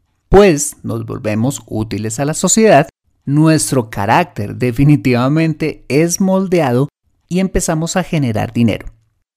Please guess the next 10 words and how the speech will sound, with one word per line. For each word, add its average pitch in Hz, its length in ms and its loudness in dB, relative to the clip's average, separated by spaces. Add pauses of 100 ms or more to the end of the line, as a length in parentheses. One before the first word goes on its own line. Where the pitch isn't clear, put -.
(640)
¿Y 196 120 0
por 202 180 0
qué - 80 -2
es 214 100 -2
bueno 247 220 2
empezar 123 400 -2
bien 220 500 6
temprano 240 420 4
a 247 60 -2
trabajar? 240 540 -4